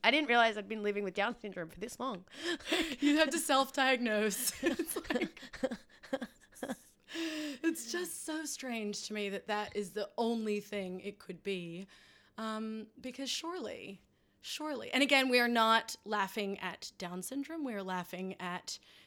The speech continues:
Speaker 2: your self-diagnosis of something that clearly cannot be self-diagnosed.
Speaker 1: Um, it wasn't my del-, self-diagnosis. It was W-, WebMD.
Speaker 2: WebMD's
Speaker 1: Yeah.
Speaker 2: self-diagnosis. Um,
Speaker 1: I think maybe one non-grateful thing probably wraps it up. It's good that we
Speaker 2: Mm.
Speaker 1: don't have heaps of shit that we're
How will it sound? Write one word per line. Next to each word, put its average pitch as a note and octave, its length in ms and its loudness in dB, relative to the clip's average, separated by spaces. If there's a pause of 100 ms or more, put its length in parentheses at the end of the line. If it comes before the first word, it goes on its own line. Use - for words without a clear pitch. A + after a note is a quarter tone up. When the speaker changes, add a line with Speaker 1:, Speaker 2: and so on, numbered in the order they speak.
Speaker 2:
your G3 200 0
self-diagnosis G3 1200 0
of G#3 100 -2
something G3+ 380 -2
that G3 180 -4
clearly G#3 380 2
cannot G3+ 380 -2
be G#3+ 100 0
self-diagnosed. G3+ 1120 -2 (260)
Speaker 1:
Um, C#4+ 240 10
it C#4 100 6
wasn't F#4+ 240 6
my B3+ 180 10
del-, C4 240 6
self-diagnosis. G#3 540 2
It A3+ 60 2
was A#3+ 120 2 (100)
W-, G#3+ 240 4
WebMD. F3+ 320 4
Speaker 2:
WebMD's G3+ 600 4
Speaker 1:
Yeah. E3+ 160 -2
Speaker 2:
self-diagnosis. F#3+ 1000 -6
Um, C4+ 500 0 (500)
Speaker 1:
I C4 60 4
think G4+ 380 2 (100)
maybe B3+ 240 0
one B3 360 2 (180)
non-grateful A3+ 760 0 (240)
thing G#3+ 300 -4 (320)
probably D#4 180 8
wraps F#3+ 260 6
it F3+ 60 -8
up. G3+ 300 4
It's A#3+ 100 -2
good B3 160 4
that D#4 60 4
we A#3 80 4
Speaker 2:
Mm. - 20 6
Speaker 1:
don't G3 120 4
have F#3 120 2
heaps E3+ 200 -6
of D#3+ 40 -12
shit F#3 160 -4
that D4 60 4
we're D#4 40 6